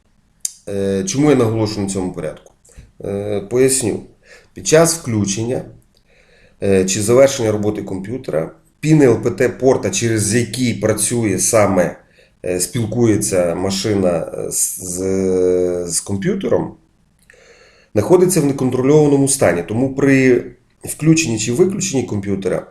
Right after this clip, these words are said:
на піні, який відповідає за включення плазми, може з'явитися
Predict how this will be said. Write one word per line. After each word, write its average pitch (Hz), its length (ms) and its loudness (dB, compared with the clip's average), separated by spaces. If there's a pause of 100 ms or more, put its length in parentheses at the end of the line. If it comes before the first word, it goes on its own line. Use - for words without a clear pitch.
на 107 140 -2
піні, 151 520 -2
який 127 300 -6
відповідає 110 720 0
за 95 520 -2 (280)
включення 113 520 -2
плазми, 151 560 0 (120)
може 156 360 0
з'явитися 117 760 -4